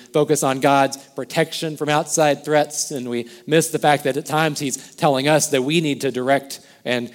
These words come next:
correct our course, or other times we focus on just what he's doing in our lives and miss what he's doing around us. We have a God, though, that is big enough to do both, to protect me and others and to protect me from myself. And that is a great comfort to us. That is why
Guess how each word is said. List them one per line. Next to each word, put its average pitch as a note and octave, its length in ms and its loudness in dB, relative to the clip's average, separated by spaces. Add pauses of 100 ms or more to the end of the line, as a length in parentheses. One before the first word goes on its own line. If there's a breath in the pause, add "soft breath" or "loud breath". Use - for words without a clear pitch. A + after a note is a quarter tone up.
correct C#3+ 360 2
our D#3+ 180 4
course, C3+ 380 -4
or C#3 100 0
other D3 160 2
times C#3+ 280 -2
we C3+ 80 -2
focus C#3+ 400 -2
on C#3 200 0 (220 loud breath)
just C#3 180 -2
what D3 120 0
he's C3 100 0
doing C#3+ 240 2
in C3+ 100 0
our D3 160 4
lives C3 300 4
and B2 140 -10 (180 loud breath)
miss C#3+ 280 -2
what C3+ 120 -2
he's B2+ 140 -2
doing C3 360 0 (220 loud breath)
around C3 400 2
us. B2 180 -4
We B2 240 -6 (260 loud breath)
have D3+ 180 0
a C3 40 -2
God, D3 320 4
though, C3+ 140 0
that B2 140 -4
is A2+ 100 -8
big D3 200 0
enough C3 260 -4
to B2+ 80 -10
do B2+ 180 -4
both, B2+ 380 -2
to C#3+ 100 0
protect C3+ 480 -2
me D3+ 340 -2 (280 loud breath)
and B2+ 200 -4
others D3 320 4
and C3+ 120 -6
to C3+ 80 -6
protect D3 420 -4
me C#3 360 -4 (180 loud breath)
from C3+ 440 0 (200 loud breath)
myself. B2 600 2 (160 loud breath)
And B2 160 -6
that D3 200 2
is B2 120 -4
a B2+ 60 -4
great B2+ 680 -8
comfort B2 460 -8
to A2+ 180 -8
us. G2+ 140 -8
That C#3+ 200 4
is B2+ 140 -2
why B2+ 520 4